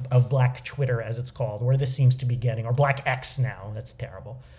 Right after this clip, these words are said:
which this seems to be getting, uh, most traction. Anyway, so what happened, if you don't know, is last Saturday in Montgomery,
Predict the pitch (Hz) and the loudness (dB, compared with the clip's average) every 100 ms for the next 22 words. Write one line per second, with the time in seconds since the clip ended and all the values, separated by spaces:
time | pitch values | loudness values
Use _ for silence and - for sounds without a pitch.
0 | - - 127 - 143 127 139 127 131 123 | -10 -2 -2 2 2 4 6 6 4 2
1 | 117 117 113 107 101 107 - - - 135 | 2 0 -2 -6 -8 -10 -8 -10 -10 -2
2 | 240 185 127 - - - - - 165 254 | 2 2 0 -4 -16 -20 -18 -6 4 6
3 | 240 208 180 160 160 151 151 123 110 120 | 6 4 2 0 2 2 4 4 2 -8
4 | - - - - - 127 156 233 233 - | -14 -20 -20 -18 -2 2 8 8 8 6
5 | 190 180 170 160 160 196 196 160 143 135 | 4 4 4 4 2 -2 0 0 2 4
6 | 131 127 123 | 6 8 6